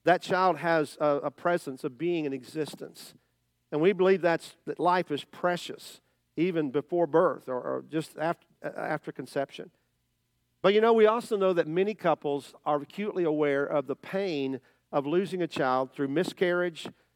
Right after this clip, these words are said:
maybe before she knows she's pregnant, uh, or sids, sudden infant death syndrome, or of a child dying really young, of an illness or accident or whatever it may be. You know, we have all,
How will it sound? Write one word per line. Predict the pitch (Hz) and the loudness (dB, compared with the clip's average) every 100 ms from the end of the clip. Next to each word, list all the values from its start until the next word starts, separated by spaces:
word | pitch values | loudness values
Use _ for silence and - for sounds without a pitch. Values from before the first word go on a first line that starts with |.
| _ - | _ -4
maybe | 135 170 190 | 0 2 0
before | 175 - 175 | -2 -4 -6
she | 151 160 | -4 -2
knows | 156 160 | 0 -2
she's | - 147 | -4 -8
pregnant, | - 151 147 151 - _ _ _ _ _ - | -2 -2 0 -4 -6 _ _ _ _ _ -2
uh, | 147 143 139 | 2 4 4
or | 151 151 143 | 2 2 0
sids, | - 180 185 185 170 147 | 0 2 4 2 -2 -10
sudden | - 160 160 | -4 -2 0
infant | 165 160 165 - | -2 -4 -8 -2
death | 139 143 | 0 0
syndrome, | - 160 156 143 143 143 143 | -2 -4 -2 0 0 0 -2
or | - 127 123 - _ _ 139 | 0 0 0 -6 _ _ -2
of | 135 | -2
a | |
child | - 170 160 156 | -2 0 2 2
dying | 139 139 139 | 0 0 0
really | 135 131 | 0 0
young, | 139 160 165 | 2 2 2
of | 120 | 0
an | 117 | 0
illness | 147 170 160 151 120 | 0 2 0 -2 -4
or | - | -6
accident | 139 151 - 135 | -6 -6 -6 -6
or | 120 | -4
whatever | 135 127 120 | -4 -4 -6
it | 127 | -8
may | 127 | -8
be. | 123 127 127 - _ _ _ _ _ _ _ _ - | -4 -4 -6 -12 _ _ _ _ _ _ _ _ 0
You | 190 | 4
know, | 175 | 4
we | 165 196 208 | 6 4 4
have | 196 156 160 | 2 2 2
all, | 170 170 151 - | 4 4 2 -2